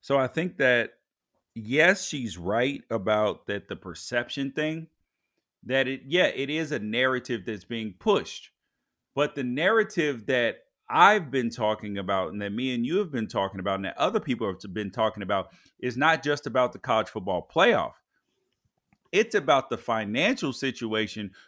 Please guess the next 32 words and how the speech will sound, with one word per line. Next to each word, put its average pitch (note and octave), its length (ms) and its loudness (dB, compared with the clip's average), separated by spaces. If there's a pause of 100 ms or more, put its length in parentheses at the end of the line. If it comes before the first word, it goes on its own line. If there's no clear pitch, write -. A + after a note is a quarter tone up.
(140)
which C3+ 320 -6
affects C3+ 540 0
the A2+ 100 -4
college A2 380 2
football F#2+ 600 -2
playoff. E2 380 -2 (760)
That C3+ 140 0
it's C3 100 -4
not F3 200 4
just F#3 200 -4
about C3 260 2
making C#3 460 -4
the G#2+ 100 -2
college G2 300 -2
football F#2 440 -6
playoff, F2 320 -6
'cause A2+ 280 -6 (360)
we D#3+ 160 0
s-, A#3+ 140 -6
we G3 180 -6
see G3 240 -6
sometimes C3 540 -2
teams A2+ 340 -6
make C#3 340 -2
it, G#2 240 -6
but G#2+ 180 -2
don't D3 200 -2
have C3+ 220 2
the A#2+ 140 -2
ability A2 600 -4
to D2 200 -16
win. B2 320 -2